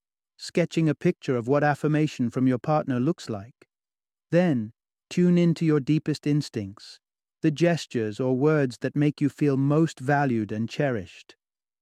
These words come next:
This internal compass can steer you towards recognizing your love language. Moreover, the sting of emotional wounds from past relationships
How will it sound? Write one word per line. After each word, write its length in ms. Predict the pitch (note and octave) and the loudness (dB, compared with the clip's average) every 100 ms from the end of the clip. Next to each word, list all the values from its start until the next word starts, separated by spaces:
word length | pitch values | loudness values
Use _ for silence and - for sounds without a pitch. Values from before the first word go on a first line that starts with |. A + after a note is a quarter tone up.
| _ _ | _ _
This 180 | - E3 | 0 0
internal 440 | F3 D#3+ E3 E3+ D3+ | 2 2 2 2 0
compass 460 | - D3 - A#2 | -2 -2 -2 -6
can 200 | - C3+ | -4 -4
steer 320 | C3 - D#3 | -4 0 0
you 160 | D3+ C#3 | 2 0
towards 480 | - C3+ C#3 C3+ B2 | -2 -2 0 -2 -2
recognizing 800 | C3+ C#3+ D3 B2+ A#2+ A#2 A#2+ B2 | -2 -2 -2 -2 -2 -4 -2 -2
your 140 | B2 | -2
love 220 | B2 B2 | -2 -2
language. 600 | B2 A#2 A2+ A2 A2+ - _ _ _ _ _ _ _ - | -4 -6 -6 -8 -12 -20 _ _ _ _ _ _ _ 0
Moreover, 480 | E3+ G3 F#3 C#3 C3 | 2 6 4 4 0
the 140 | C3+ | -2
sting 420 | - - F3+ F#3+ | -2 2 2 4
of 80 | E3+ | 2
emotional 540 | D3 D#3 E3 - E3+ | 2 2 0 -2 -2
wounds 320 | D3 C#3+ C3+ B2 | 2 2 2 0
from 180 | C#3 | -4
past 320 | C3 D3 C#3 - | -2 -2 -2 -2
relationships 720 | C#3 C#3+ C#3+ B2 A#2 - | -2 -2 -4 -4 -6 -8